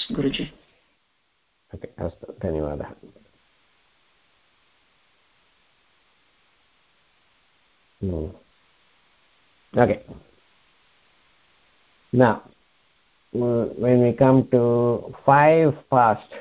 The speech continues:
Speaker 2: twelve, so then it becomes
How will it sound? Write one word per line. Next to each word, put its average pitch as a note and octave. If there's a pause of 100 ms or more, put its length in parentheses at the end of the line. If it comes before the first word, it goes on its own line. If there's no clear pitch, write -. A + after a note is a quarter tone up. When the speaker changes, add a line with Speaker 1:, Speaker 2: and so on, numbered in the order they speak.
(220)
Speaker 2:
twelve, A2+ (600)
so A2+
then A2
it G#2
becomes G#2